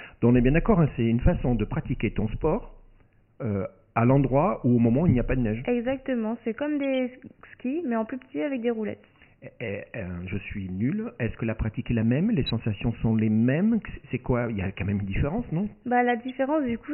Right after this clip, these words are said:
Speaker 2: c'est que le, le terrain est toujours le même, alors qu'en ski, il y a des variations de, de neige, et cetera. Donc, la, la, les
Speaker 1: Ah,
Speaker 2: sensations
Speaker 1: oui.
Speaker 2: de glisse sont pas les mêmes.
Speaker 1: D'accord.
Speaker 2: Et en ski roue, mis à part des toutes petites différences techniques, c'est le même mouvement avec
Speaker 1: Ah,
Speaker 2: les
Speaker 1: oui.
Speaker 2: mêmes impacts.
Speaker 1: D'accord.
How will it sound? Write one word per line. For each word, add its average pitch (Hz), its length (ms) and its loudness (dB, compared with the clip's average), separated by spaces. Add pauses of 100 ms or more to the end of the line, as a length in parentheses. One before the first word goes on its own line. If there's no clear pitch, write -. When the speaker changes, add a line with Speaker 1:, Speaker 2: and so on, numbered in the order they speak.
(140)
Speaker 2:
c'est 226 120 -2
que 226 120 -8
le, 208 680 -4 (500)
le 226 120 0
terrain 254 260 0
est 269 80 -2
toujours 240 260 -2
le 240 120 4
même, 247 200 2
alors 208 240 2
qu'en 214 160 -6
ski, - 240 -10
il 269 160 0
y 233 60 2
a 214 40 0
des 202 140 -4
variations 208 540 -2
de, 202 200 -4
de 202 180 -2
neige, 240 400 2
et 214 140 -6
cetera. 233 400 -2
Donc, 208 200 -4
la, 202 200 -2
la, 190 160 -4
les - 20 -4 (120)
Speaker 1:
Ah, 247 180 2
Speaker 2:
sensations 233 280 2
Speaker 1:
oui. 226 40 0
Speaker 2:
de 208 60 -2
glisse 240 140 -4
sont 220 120 -2
pas 202 120 -4
les 202 120 -2
mêmes. 269 240 0
Speaker 1:
D'accord. - 300 -2 (180)
Speaker 2:
Et 226 140 2
en 226 80 0
ski - 240 -4
roue, 269 160 0
mis 269 200 4
à 240 120 2
part 262 200 -2
des 226 120 0
toutes - 240 -14
petites - 260 -10
différences 233 400 -6
techniques, 254 560 -2 (320)
c'est 226 120 4
le 208 260 4
même 247 280 4
mouvement 247 520 0
avec 226 180 0
Speaker 1:
Ah, 127 60 2
Speaker 2:
les 240 60 2
Speaker 1:
oui. 214 80 4
Speaker 2:
mêmes 226 280 0
impacts. 233 380 0
Speaker 1:
D'accord. - 60 -16